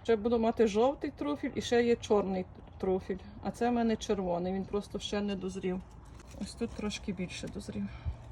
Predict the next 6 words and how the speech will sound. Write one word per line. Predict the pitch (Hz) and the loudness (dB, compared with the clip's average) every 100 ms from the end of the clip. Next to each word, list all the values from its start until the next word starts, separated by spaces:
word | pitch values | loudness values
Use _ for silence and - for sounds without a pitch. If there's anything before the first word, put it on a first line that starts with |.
| - - - - 202 | -14 -14 0 0 4
Так | 240 226 | 2 4
моя | 208 208 | 2 2
теплиця | 190 190 226 330 359 | 0 -2 2 2 8
на | 302 | 8
даний | 262 294 285 285 | 8 8 8 8
час | - 277 - | 6 4 2